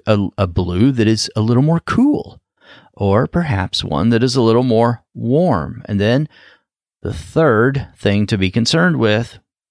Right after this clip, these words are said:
with, yes, this particular red with a blue influence on it,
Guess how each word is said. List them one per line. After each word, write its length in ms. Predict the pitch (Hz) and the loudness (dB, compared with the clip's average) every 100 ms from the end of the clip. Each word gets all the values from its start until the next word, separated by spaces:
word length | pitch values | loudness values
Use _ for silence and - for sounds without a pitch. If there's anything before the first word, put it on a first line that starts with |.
| _ _ _ _ | _ _ _ _
with, 280 | 87 87 - | -8 -6 -2
yes, 440 | 98 90 98 - - | 0 0 0 -2 -6
this 240 | 85 101 - | -4 -4 -2
particular 640 | 127 135 135 151 151 156 | -4 -2 -2 0 0 0
red 440 | 151 147 131 135 | 2 2 2 0
with 180 | 135 104 | 0 -2
a 60 | 98 | -2
blue 300 | 90 101 127 | 0 2 2
influence 480 | 120 101 107 98 - | 2 0 -2 -2 -4
on 160 | 85 | -4
it, 140 | 101 | -6